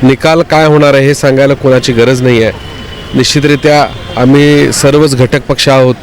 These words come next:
जनस्वराज्य आहे, मराठा महासंघ, राष्ट्रवादी, अजितदादा गट आहे, एकनाथ शिंदे साहेबांचा शिवसेना आहे, आरपीआय, आम्ही सर्वच एकत्र त्या मोठ्या भावाच्या खांद्याला खांदा लावून काम करणार आहे. आणि मी आज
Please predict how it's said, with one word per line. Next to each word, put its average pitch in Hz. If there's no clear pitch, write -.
जनस्वराज्य 123
आहे, 123
मराठा 123
महासंघ, 123
राष्ट्रवादी, 120
अजितदादा 123
गट 123
आहे, 127
एकनाथ 120
शिंदे 123
साहेबांचा 120
शिवसेना 135
आहे, 110
आरपीआय, 117
आम्ही 120
सर्वच 160
एकत्र 143
त्या 131
मोठ्या 131
भावाच्या 135
खांद्याला 135
खांदा 131
लावून 139
काम 143
करणार 135
आहे. 104
आणि 127
मी 139
आज 139